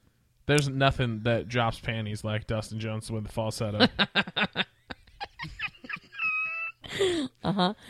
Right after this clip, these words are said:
Speaker 2: Anyway, um,
Speaker 1: Actually, I think that should be my rapper name.
Speaker 2: <laughs>
Speaker 1: Pan T Droppa.
Speaker 2: Cricket. Cricket.
Speaker 1: Mm-hmm.
Speaker 2: Um,
Speaker 1: Thanks for,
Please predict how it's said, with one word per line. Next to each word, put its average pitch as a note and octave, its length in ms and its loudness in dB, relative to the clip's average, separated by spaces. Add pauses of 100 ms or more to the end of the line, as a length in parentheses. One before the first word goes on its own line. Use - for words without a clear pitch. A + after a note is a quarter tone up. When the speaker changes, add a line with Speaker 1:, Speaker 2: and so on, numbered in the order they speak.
(240)
Speaker 2:
Anyway, G#3+ 420 8 (320)
um, F#3 320 4
Speaker 1:
Actually, D#3+ 220 6
I D3 40 4
think D#3+ 200 2
that E3 140 6
should C#3+ 120 0
be C3 120 6
my A#2 140 2
rapper A2+ 340 2
name. G#2+ 260 -2 (400)
Speaker 2:
<laughs> - 400 0
Speaker 1:
Pan C3+ 480 4 (260)
T A#2+ 480 -2 (100)
Droppa. G#2+ 400 -6 (2750)
Speaker 2:
Cricket. A3 460 -2 (520)
Cricket. A#3+ 460 0
Speaker 1:
Mm-hmm. F#3 580 -10
Speaker 2:
Um, G#3 240 10
Speaker 1:
Thanks D#3 180 4
for, B2+ 300 2